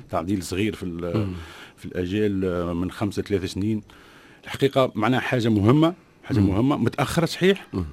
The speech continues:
Speaker 1: أما
Speaker 2: أما
Speaker 1: مهمة توا كي تحققت.
Speaker 2: آه،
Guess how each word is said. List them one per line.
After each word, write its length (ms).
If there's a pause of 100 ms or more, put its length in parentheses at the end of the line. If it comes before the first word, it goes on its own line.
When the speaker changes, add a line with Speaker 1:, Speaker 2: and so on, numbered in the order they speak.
(360)
Speaker 1:
أما 120
Speaker 2:
أما 120
Speaker 1:
مهمة 300
توا 280
كي 180
تحققت. 440 (140)
Speaker 2:
آه، 220